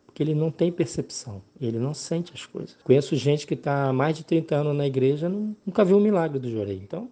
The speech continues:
é, não pode af-, você não pode afirmar aquilo só baseado no seu egoísmo, né? Sim, eu também acho, porque o Jorei é oração em favor de quem sofre. É, como sai luz, né? Quem já viu a luz sair da palma da mão sabe o que que é, o que que eu tô falando.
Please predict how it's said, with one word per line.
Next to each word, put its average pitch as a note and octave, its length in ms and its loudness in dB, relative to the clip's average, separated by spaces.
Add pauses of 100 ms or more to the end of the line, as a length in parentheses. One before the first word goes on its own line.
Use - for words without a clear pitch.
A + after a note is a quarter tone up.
é, - 180 -12
não C3+ 140 -2
pode F#3+ 320 2
af-, - 220 -4
você - 100 -10
não C3+ 80 -2
pode E3 220 0
afirmar C3+ 400 2
aquilo D#3 520 0 (100)
só - 140 -2
baseado C3 560 2
no D3 120 0
seu C#3+ 400 2
egoísmo, B2 520 2
né? G2+ 200 -8 (400)
Sim, A#3 340 0
eu F3+ 80 2
também F3 340 4
acho, D#3 260 0
porque C3+ 440 2 (180)
o B2 100 -6
Jorei B2 340 4
é F3 80 2
oração F3+ 400 0
em - 20 -4
favor D3+ 320 0
de C3+ 80 -8
quem D3+ 160 -4
sofre. D3+ 460 -2
É, A2 40 0
como G3 280 4
sai D#3+ 240 2
luz, D#3 360 2
né? C#3+ 320 0
Quem G3 200 6
já F3 200 4
viu A#2+ 280 4
a A#2 40 2
luz A2+ 280 0
sair A2 180 0
da A2 160 -2
palma A2 300 -2
da A2 100 0
mão G#2 160 0
sabe G3 320 2
o - 20 4
que B3 120 2
que B3 200 4
é, C#3+ 180 4
o C#3 40 -8
que - 160 -20
que - 60 -4
eu C#3+ 40 -2
tô - 140 -2
falando. C3 500 0